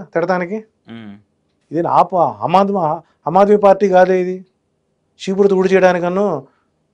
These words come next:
Speaker 1: మరి దాని చూసి మనం నేర్చుకోవాలిగా.
Speaker 2: ఉమ్.
Speaker 1: నువ్వు అన్నా హజారే పేరు చెబుతావు,
Speaker 2: ఉమ్.
Speaker 1: నువ్వేం చేస్తున్నావు?
Speaker 2: ఉమ్.
Speaker 1: ఒక వ్యక్తిని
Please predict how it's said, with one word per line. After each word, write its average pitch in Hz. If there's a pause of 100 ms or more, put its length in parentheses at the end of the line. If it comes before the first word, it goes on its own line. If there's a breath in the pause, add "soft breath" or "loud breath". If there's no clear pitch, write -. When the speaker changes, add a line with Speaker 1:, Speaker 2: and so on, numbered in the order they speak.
(140)
Speaker 1:
మరి 143
దాని 147
చూసి 202
మనం 196
నేర్చుకోవాలిగా. 196 (260)
Speaker 2:
ఉమ్. 120 (1200)
Speaker 1:
నువ్వు 147
అన్నా 156
హజారే 190
పేరు 190
చెబుతావు, 175 (160)
Speaker 2:
ఉమ్. 113 (220)
Speaker 1:
నువ్వేం 175
చేస్తున్నావు? 220 (200)
Speaker 2:
ఉమ్. 117 (440)
Speaker 1:
ఒక 147
వ్యక్తిని 190